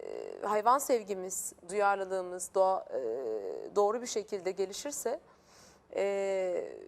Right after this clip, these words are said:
hem bunun manevi hazzını hem de, e, yaptığımız insanlık, e, görevinin hem de vatandaş olarak, e, bilinçli bir vatandaş olmanın bence çok büyük, e,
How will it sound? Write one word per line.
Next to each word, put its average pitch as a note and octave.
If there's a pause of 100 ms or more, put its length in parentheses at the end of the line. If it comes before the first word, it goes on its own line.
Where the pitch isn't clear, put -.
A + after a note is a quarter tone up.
(120)
hem D4+
bunun D4
manevi C4
hazzını A#3+
hem B3
de, C4+ (540)
e, -
yaptığımız G#3+
insanlık, A#3 (320)
e, C#3 (200)
görevinin G3 (540)
hem G3+
de G#3 (120)
vatandaş G#3
olarak, F#3+ (160)
e, C#3+ (680)
bilinçli G3+
bir G3+
vatandaş G3
olmanın F#3 (220)
bence G#3
çok -
büyük, - (600)
e, F#3+